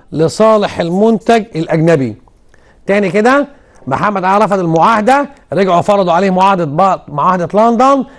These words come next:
حطوا ليمان نص من نصوص لندن، قبل محمد لندن فنفذ بالتليمان صيغة الاحتكار، دخل الاستثمار الأجنبي، سادت مناخ الحرية الاقتصادية لصالح المنتج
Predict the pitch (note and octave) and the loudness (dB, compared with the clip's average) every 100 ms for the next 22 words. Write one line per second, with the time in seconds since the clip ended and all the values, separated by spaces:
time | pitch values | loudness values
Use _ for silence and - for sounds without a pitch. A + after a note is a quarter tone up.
0 | - - A#3 A#3+ F#3 E3 G#3 G3 F3+ G#3 | -18 -2 -2 -2 -6 -2 -2 0 2 0
1 | - D#3+ D#3 D3 - G3 G#3 A#3+ A#3+ C4+ | -2 -6 -4 -4 -2 -2 0 0 2 2
2 | C#4 A3+ - - G#3+ G3+ F3 C3+ G#3+ A3 | 0 -2 -12 -2 0 0 -2 -4 -4 -4
3 | E3+ D3 G#3+ A3+ A3+ B3+ G#3+ - - D#3+ | -4 -2 0 0 2 0 -2 -10 -4 -2
4 | A3 G#3 F3 C#3 G3 G#3+ F#3 E3 E3+ A#3 | 0 -2 -4 -2 0 0 -2 -4 -2 0
5 | C#4 C4+ - - - A3+ F#3+ E3+ - E3 | 0 -2 -6 -8 0 2 2 -4 -4 -2
6 | G#3+ C4 C#4 - - - G#3+ G#3 F#3+ D#3 | 2 2 2 -2 -14 -2 -2 0 -2 -4
7 | D#3 - A3 G#3 D#3+ E3 G#3+ B3 C#4 C#4+ | -8 -2 0 0 -2 -2 0 2 2 0
8 | - - - - A#3+ G3+ - F#3 G#3+ A3+ | -8 -20 -12 0 0 0 -4 -2 0 0
9 | F#3 E3 G3+ G3+ - D#3 F3+ G3+ G3+ E3 | -4 -2 0 -2 -4 -4 -2 0 0 0
10 | G3+ F#3+ E3 F#3+ G3+ A3 G#3+ | -2 -2 -4 -2 -2 0 -2